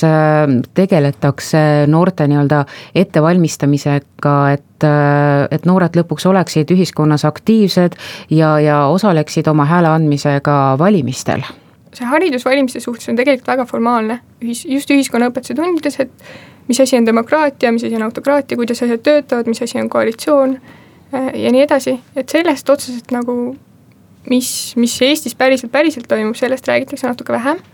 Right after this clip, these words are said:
Speaker 2: Aga samas, äh, kesklinna koolid, äh, korraldavad aeg-ajalt valimisdebatte, kus, äh, õpilased saavad ise minna kuulama ja ikkagi julgustatakse ka, et see on oluline, et, äh,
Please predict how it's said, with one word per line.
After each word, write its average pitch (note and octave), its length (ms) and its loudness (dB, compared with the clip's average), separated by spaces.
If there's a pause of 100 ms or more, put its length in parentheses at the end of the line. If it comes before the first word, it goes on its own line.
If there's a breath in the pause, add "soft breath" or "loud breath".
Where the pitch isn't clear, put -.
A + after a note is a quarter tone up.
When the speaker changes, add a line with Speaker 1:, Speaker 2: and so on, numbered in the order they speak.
(140)
Speaker 2:
Aga A#3+ 280 -2
samas, C4 600 0
äh, A#3+ 300 -2 (320 loud breath)
kesklinna B3 520 0
koolid, B3+ 540 2
äh, C4 180 -6
korraldavad A#3+ 800 -2 (600 soft breath)
aeg-ajalt A#3 300 -2
valimisdebatte, B3+ 840 0 (100)
kus, A#3 340 -8
äh, A#3+ 240 -4
õpilased B3 340 -2
saavad A3+ 160 0
ise C#4+ 200 0
minna A#3 200 2
kuulama D4 440 2 (560 loud breath)
ja A#3+ 240 2
ikkagi A#3+ 320 -2
julgustatakse B3 560 -4
ka, G#3+ 200 -2
et A3 120 -6
see A#3 160 -6
on A#3 160 0
oluline, A3+ 480 -2 (120)
et, B3+ 200 -10
äh, C4+ 260 -10